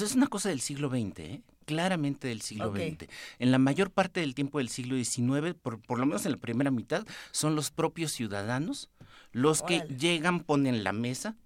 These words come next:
Speaker 1: Ahora sí, el que se levanta temprano,
Speaker 2: Ujú.
Speaker 1: se organiza, pone la mesa, eh, incluso de sus propios recursos tienen que, tienen que hacerlo, y se ponen a contar votos, eh, es, es una cosa mucho más espontánea.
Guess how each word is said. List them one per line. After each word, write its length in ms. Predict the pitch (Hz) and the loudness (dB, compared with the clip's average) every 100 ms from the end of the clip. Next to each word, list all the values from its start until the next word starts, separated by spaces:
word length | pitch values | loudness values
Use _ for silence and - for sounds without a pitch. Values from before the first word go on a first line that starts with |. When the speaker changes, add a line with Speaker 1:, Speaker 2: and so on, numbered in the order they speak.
| - | -6
Speaker 1:
Ahora 200 | 123 139 | -2 -2
sí, 160 | - | 0
el 100 | 127 | 0
que 80 | 117 | -2
se 100 | 131 | -4
levanta 320 | 123 170 214 | 0 0 0
temprano, 560 | - 120 110 147 170 214 | 0 -2 2 2 4 0
Speaker 2:
Ujú. 80 | 214 - - | -4 -12 -8
Speaker 1:
se 140 | 135 | -4
organiza, 500 | 120 120 139 175 196 | 0 2 2 2 -2
pone 280 | - 151 139 | 0 0 2
la 140 | 110 | 0
mesa, 480 | 107 151 185 220 220 - - - _ | 0 0 0 -2 -4 -8 -20 -20 _
eh, 200 | - 113 - | -4 -2 0
incluso 380 | 131 139 143 147 | 0 2 0 -2
de 100 | 104 | -4
sus 160 | 107 | -6
propios 320 | - 120 139 | -4 -2 -2
recursos 500 | 110 - 120 120 185 | -4 -6 -4 -4 -8
tienen 280 | - 107 107 | -8 -8 -8
que, 280 | 101 90 85 | -8 -10 -10
tienen 220 | - 117 110 | -8 -8 -6
que 80 | 107 | -6
hacerlo, 360 | - 151 196 - - - | -4 -4 -6 -10 -16 -6
y 80 | 131 | -2
se 100 | 123 | 0
ponen 260 | 143 156 | 2 4
a 60 | 131 | 2
contar 380 | 117 98 117 113 | 0 -2 0 2
votos, 760 | 139 151 - 147 147 147 - | 4 2 2 0 0 -2 -6
eh, 220 | - 127 127 | -4 -4 -2
es, 180 | 147 - | -4 -4
es 120 | 147 | -6
una 120 | 160 | -6
cosa 220 | 151 135 147 | -6 -4 -4
mucho 240 | 120 110 | -4 -4
más 320 | 110 110 - - | -4 -4 -6 -8
espontánea. 680 | 107 107 98 95 104 85 | -8 -6 -4 0 0 0